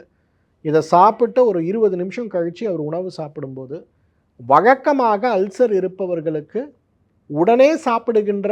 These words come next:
அந்த உணவு சாப்பிட்ட உடனே வயிறு கொல்லாம வலி, வாந்தின்னு வரக்கூடிய நிலைமை இல்லாமல் இருக்கிறத நம்ம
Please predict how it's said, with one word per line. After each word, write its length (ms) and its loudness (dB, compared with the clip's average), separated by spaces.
அந்த 220 -4
உணவு 300 -4
சாப்பிட்ட 500 -6
உடனே 300 -6
வயிறு 400 -2
கொல்லாம 600 -4
வலி, 300 -4
வாந்தின்னு 540 -6
வரக்கூடிய 420 -12
நிலைமை 380 -10
இல்லாமல் 500 -8
இருக்கிறத 400 -14
நம்ம 180 -18